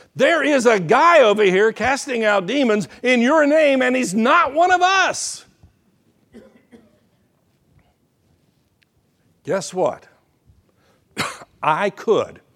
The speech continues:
spend every moment of every day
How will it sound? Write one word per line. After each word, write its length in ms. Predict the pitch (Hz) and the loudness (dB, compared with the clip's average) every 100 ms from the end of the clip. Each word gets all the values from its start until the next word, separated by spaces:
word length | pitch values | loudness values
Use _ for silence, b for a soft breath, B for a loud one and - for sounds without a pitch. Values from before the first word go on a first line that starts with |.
| _ _ _ _ _ _ _ _ - | _ _ _ _ _ _ _ _ -20
spend 440 | - - 190 156 - - | -20 -4 -2 -2 -6 -4
every 360 | 175 208 233 | -2 -2 -6
moment 520 | 214 175 156 104 92 - b b _ | -6 -4 -4 -6 -10 -16 b b _
of 180 | 156 120 _ | -4 -4 _
every 400 | 175 220 226 220 208 | -2 -2 -2 -4 -4
day 500 | 185 165 95 - | -4 -4 -4 -10